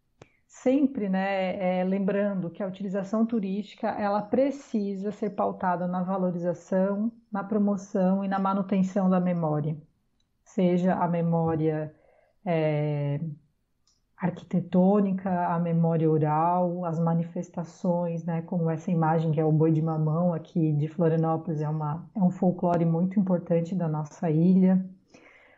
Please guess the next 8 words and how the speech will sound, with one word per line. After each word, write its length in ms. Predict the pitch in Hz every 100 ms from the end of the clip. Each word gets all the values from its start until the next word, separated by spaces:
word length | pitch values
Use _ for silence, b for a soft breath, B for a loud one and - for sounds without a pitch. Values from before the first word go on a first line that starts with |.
| b
porque 360 | - 214 - 233
essa 340 | 220 226 262
valorização, 720 | 233 233 208 185 185 - 208
ela 140 | 208 220
vai 180 | 208 208
difundir 460 | 226 - 214 220
o 20 |
conhecimento, 840 | 233 220 220 - 240 233 220 190 -